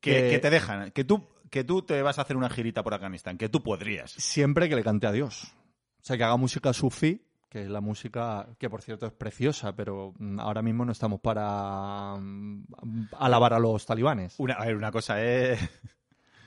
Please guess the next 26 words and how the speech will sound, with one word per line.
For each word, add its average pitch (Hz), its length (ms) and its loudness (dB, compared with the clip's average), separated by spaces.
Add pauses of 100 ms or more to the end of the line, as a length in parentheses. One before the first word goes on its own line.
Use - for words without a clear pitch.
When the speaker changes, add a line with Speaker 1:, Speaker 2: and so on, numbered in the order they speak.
Speaker 2:
Pero, 123 440 6
pero 117 140 6
sí, 151 180 2
uno 156 280 4
de 165 80 4
los 156 160 0
instrumentos 123 440 -2
que - 80 -10
está 127 160 -2
permitido 117 520 -2
siempre 151 520 0
que 117 80 -8
sea 117 160 -2
música 104 460 -6 (100)
que 123 120 -6
consagre 110 400 -4
a 104 80 -2
Dios, 160 260 0
porque 110 300 -8
cantar 104 360 -4
creo 101 200 -8
que 101 80 -6
no 101 80 -6
se 107 100 -8
puede 123 280 -2
tampoco, 202 440 -6